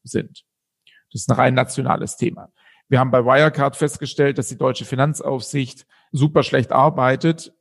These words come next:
Wir haben davor schon, äh, dazu gearbeitet gehabt und konnten jetzt gute Reformvorschläge einbringen. Das ist ein rein nationales Thema,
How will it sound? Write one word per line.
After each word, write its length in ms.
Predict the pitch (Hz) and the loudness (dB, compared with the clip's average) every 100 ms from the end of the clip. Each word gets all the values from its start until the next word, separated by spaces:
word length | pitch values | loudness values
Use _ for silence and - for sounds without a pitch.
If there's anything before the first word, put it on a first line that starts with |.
| _ | _
Wir 140 | 123 | 0
haben 120 | 127 123 | 2 0
davor 340 | 120 - 139 | -2 -2 -2
schon, 300 | - 131 123 | 0 -4 -4
äh, 220 | - 123 | -2 -2
dazu 320 | 117 117 135 | -2 -4 -4
gearbeitet 500 | 113 - 127 139 131 | -2 2 4 2 0
gehabt 340 | 123 117 123 - | -2 -2 -4 -8
und 120 | 120 | -12
konnten 260 | 131 - 120 | -12 -8 -4
jetzt 240 | 120 - | -4 -4
gute 240 | 127 131 | -8 -6
Reformvorschläge 720 | 120 - 131 123 123 127 117 - | -6 -4 -4 -4 -6 -4 0 0
einbringen. 560 | 127 127 110 - 165 - _ | 0 0 -4 -4 -8 -16 _
Das 80 | - | -6
ist 40 | 143 | 0
ein 60 | |
rein 280 | 123 123 131 | 4 4 4
nationales 580 | 131 127 127 120 123 - | 0 0 -2 0 -2 -2
Thema, 400 | 156 143 - | 0 0 -4